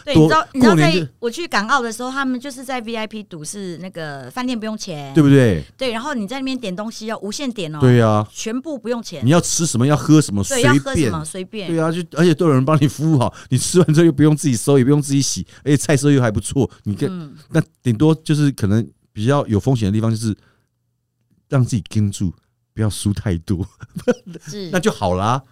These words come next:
Speaker 1: 不要本来是赢，
Speaker 2: 对啊。
Speaker 1: 然后舍不得走。
Speaker 2: 对。
Speaker 1: 对，对，对，
Speaker 2: 啊，
Speaker 1: 对，对。
Speaker 2: 这个所有都一样啦，因为打麻将就是这样子，所有的赌博就是你如果怎么样才算赢，就是你起-，你能起身，能够走得了，而且是把钱带走，那个就是赢了啦。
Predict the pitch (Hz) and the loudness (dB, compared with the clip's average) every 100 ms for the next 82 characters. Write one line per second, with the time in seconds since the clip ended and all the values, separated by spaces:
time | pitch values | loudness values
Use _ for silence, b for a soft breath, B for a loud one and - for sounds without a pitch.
0 | _ _ 277 233 233 226 - 226 190 175 | _ _ -4 0 0 0 -4 -6 -6 -6
1 | 185 - 185 240 269 233 185 196 180 180 | -8 -10 -12 -8 -8 -8 -10 -10 -10 -12
2 | 139 - 156 147 123 85 69 - - 190 | -8 2 6 6 4 2 -4 -12 -14 -10
3 | 170 160 107 107 151 170 120 110 117 104 | -10 -8 -8 -8 -2 -2 0 0 0 0
4 | 95 95 78 73 117 127 104 90 95 117 | -2 -4 -4 -2 -2 0 -2 -2 -2 -2
5 | 101 101 101 95 82 76 b b - 135 | -4 -4 -4 -4 -4 -8 b b -2 2
6 | 147 - 110 - 127 98 92 - 101 120 | 2 2 -2 0 0 0 -2 -2 -2 0
7 | 123 107 101 107 147 156 107 b b b | -2 0 2 4 6 6 2 b b b
8 | b b _ - 147 196 160 160 107 80 | b b _ 0 2 4 4 2 2 -2
9 | 82 _ - 156 127 135 - - 123 113 | -6 _ -4 -2 2 0 0 -2 4 6
10 | 117 143 - 92 80 117 113 - 110 143 | 8 6 2 -4 -2 -2 -2 -4 -2 -2
11 | - 85 95 87 - B 147 123 131 92 | 0 -2 -2 -4 -8 B -2 -2 0 -4
12 | - 98 113 110 76 107 135 120 117 87 | -2 -6 -4 -6 -6 -6 -6 -6 -8 -8
13 | 73 78 67 | -8 -10 -12